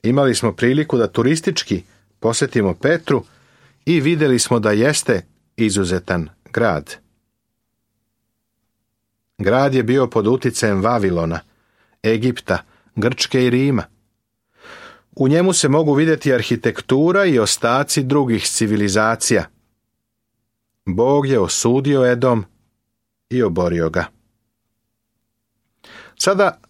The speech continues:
Bog govori o tome, a Jezekilj posjeduje potpunije proroštvo o njemu. „I zemlja će Edomska biti pustinja.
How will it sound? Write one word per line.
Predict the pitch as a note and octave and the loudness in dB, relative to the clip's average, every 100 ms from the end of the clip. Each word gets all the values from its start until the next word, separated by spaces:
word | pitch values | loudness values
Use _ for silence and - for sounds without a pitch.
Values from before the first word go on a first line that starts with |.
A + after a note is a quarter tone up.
| _ _ _ _ _ | _ _ _ _ _
Bog | A#2 C#3 B2+ | 0 0 0
govori | G2 A#2 A2+ G#2+ | 0 2 4 2
o | G2+ | 0
tome, | - A#2+ A2 F2 | 2 0 0 -2
a | - | -2
Jezekilj | G#2+ G2+ G#2+ D3 D#3+ F#3+ | 0 0 2 0 0 -2
posjeduje | - A#2+ B2+ - C#3+ B2 | 0 0 0 0 0 0
potpunije | G#2+ A#2+ - - C3+ D#3 D#3 | 0 -2 -4 -2 0 2 0
proroštvo | - G#2 F#2 F#2+ - - G#2+ | 0 0 2 0 -2 -2 0
o | A2 | 2
njemu. | A#2 G#2 E2 - _ _ _ _ _ _ _ _ _ _ _ _ _ _ _ _ _ _ _ _ _ _ _ _ _ _ _ _ _ | 2 0 -4 -10 _ _ _ _ _ _ _ _ _ _ _ _ _ _ _ _ _ _ _ _ _ _ _ _ _ _ _ _ _
„I | C3+ | 0
zemlja | A#2 F3 G#3+ G3+ | 2 2 2 0
će | B2 B2+ | 0 2
Edomska | C3 D#3 D#3 D3 - | 2 2 0 0 -2
biti | B2 B2 A#2+ A2 | -2 -2 -2 -2
pustinja. | - A#2 A#2 - A#2+ F2 | 0 0 -2 -2 0 0